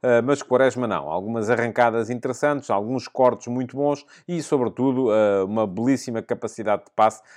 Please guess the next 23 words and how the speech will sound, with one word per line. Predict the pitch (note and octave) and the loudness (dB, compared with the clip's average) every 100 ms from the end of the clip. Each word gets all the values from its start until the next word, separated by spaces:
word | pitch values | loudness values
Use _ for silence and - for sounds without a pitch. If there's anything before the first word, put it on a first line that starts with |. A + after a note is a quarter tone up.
| - | 0
a | C3 | 4
assegurar | A#2+ - G#2+ G#2+ A2 | 4 2 -2 0 0
que | A2+ | 0
a | |
equipa | G#2+ - A2+ A2 | -4 -6 -8 -6
conseguia | A2 - A#2 A2 | -8 -10 -4 -4
sair | - G2+ A2 | -2 -2 -2
com | G#2+ A#2+ G#2 | -2 -4 -2
qualidade | A2+ G#2 G#2 F#2+ | -2 0 0 0
desde | E2+ F#2 - | -2 -6 -8
trás. | - C2 - - - - | -12 -12 -14 -20 -16 -2
Eh, | A#2+ | 0
estiveram | A2+ G#3+ G3 F#3 D#3 | 0 4 8 8 8
bem | D3 | 6
os | B2 | 4
dois | A#2 G#2 F#2 | 2 2 4
alas, | A#2 E3+ D3+ | 2 2 -2
Catamo | B2 A2 A#2+ A2+ | -2 0 -2 -2
e | |
Nuno | G#2+ A2 | -4 -6
Santos, | G2+ - G2 C3+ D#3+ C3+ - | -6 -4 -4 -4 -8 -8 -4
eh, | A2 G#2 | -2 4
alternando, | A2 A2+ B2 A2 B2 B2 A2+ G2 | 4 2 -2 -2 0 0 -2 -6